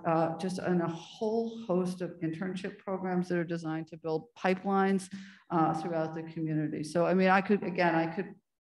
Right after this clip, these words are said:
talk for probably several hours, but I just wanna say, I, I, I think that con-, I gave a little bit of the context 'cause I think it's important for people to understand that what we're experiencing in the hospital, what we're experiencing in healthcare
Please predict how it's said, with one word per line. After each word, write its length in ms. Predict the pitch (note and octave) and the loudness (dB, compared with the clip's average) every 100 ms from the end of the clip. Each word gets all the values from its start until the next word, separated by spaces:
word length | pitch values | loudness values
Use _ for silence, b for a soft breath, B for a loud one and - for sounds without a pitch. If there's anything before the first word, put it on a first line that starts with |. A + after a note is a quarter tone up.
| - | -8
talk 320 | G3+ - F3 - | -2 -2 -2 -6
for 100 | E3+ | -8
probably 480 | E3 F3 E3 E3+ E3+ | -2 -2 0 0 0
several 360 | E3+ F#3+ F#3 | 2 4 4
hours, 460 | D3+ F#3+ A3 B3 A#3 G3 | 6 8 10 10 8 4
but 120 | F#3+ | 2
I 240 | F#3+ - B B B - G#3 | 2 0 B B B -12 0
just 140 | C4 | 2
wanna 180 | B3+ A3+ | 6 6
say, 320 | A3 A3 G3+ | 6 6 8
I, 80 | F#3+ | 8
I, 300 | F#3 - G3+ | 8 6 4
I 40 | G3+ | 4
think 220 | A#3+ B3+ | 4 6
that 180 | A#3 F#3+ | 6 4
con-, 340 | - G3 G3 F#3+ | 4 4 6 2
I 60 | |
gave 240 | G3+ B3 A#3+ | 6 8 10
a 60 | |
little 200 | G#3 G#3 | 8 6
bit 140 | G3 F#3 - | 4 2 0
of 80 | F3+ | -2
the 80 | F3 | -2
context 580 | - F3+ F3+ F#3 E3+ | 6 6 6 2 0
'cause 120 | - F#3 | 0 4
I 100 | F#3 | 4
think 200 | A3 A3+ | 4 0
it's 140 | A3+ | 0
important 440 | F#3+ - F3+ F3 | -2 4 4 4
for 100 | F3 | 0
people 280 | F3+ F3 F3 | 0 2 2
to 60 | E3 | 2
understand 840 | - F3 E3+ E3+ - F3+ F3 E3+ E3+ B B B _ | 2 2 2 0 2 6 8 6 2 B B B _
that 120 | F#3 | 6
what 180 | F#3+ F3+ | 8 8
we're 240 | F#3+ G3+ | 8 8
experiencing 640 | G3 G3 G3+ F#3+ F#3 F#3 F3 | 6 4 0 2 0 0 0
in 80 | E3+ | 0
the 80 | |
hospital, 800 | E3+ A3+ A3 G#3+ - F3+ E3+ E3+ | 0 2 4 2 2 4 6 6
what 100 | F3 | 4
we're 60 | E3+ | 0
experiencing 580 | F3 - F#3 F3 F3 F3 | -4 -2 0 0 0 0
in 60 | E3 | 2
healthcare 520 | E3 E3 - D#3+ D#3 | 2 0 0 2 2